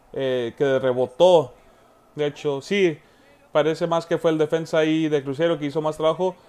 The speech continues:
Pero bueno, de todos modos, buena tajada otra vez del portero de Cruzeiro. Muy bien, muy bien, muy bien. Este portero brasileño. Otra vez River atacando, otra vez River con todas, con todas, con todas del partido. Sigue River Plate atacando con todo.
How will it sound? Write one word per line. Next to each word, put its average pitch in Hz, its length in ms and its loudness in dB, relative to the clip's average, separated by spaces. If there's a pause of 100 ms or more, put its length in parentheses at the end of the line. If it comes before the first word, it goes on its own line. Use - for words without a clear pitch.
(180)
Pero 147 140 4
bueno, 165 280 2 (240)
de 143 100 -8
todos 190 200 2
modos, 190 180 0
buena 202 240 0
tajada 220 420 -2
otra 214 200 -2
vez 202 100 0
del 185 100 0
portero 196 460 0
de 202 120 -2
Cruzeiro. 214 760 0 (360)
Muy 170 140 -2
bien, 185 160 0
muy 175 120 -2
bien, 180 120 -2
muy 180 120 -2
bien. 185 180 -4 (340)
Este 165 280 -6
portero 139 540 -2
brasileño. 180 840 -2 (360)
Otra 165 300 0
vez 180 180 4
River 180 240 4
atacando, 170 640 0
otra 175 220 0
vez 180 120 2
River 185 220 2
con 156 180 -2
todas, 202 320 -2
con - 140 -6
todas, 190 260 -4
con 151 160 -8
todas 185 220 -2
del 165 140 -4
partido. 185 540 0 (260)
Sigue 180 280 -4
River 170 240 0
Plate 196 260 0 (360)
atacando 170 560 -2
con 170 180 -2
todo. 160 360 0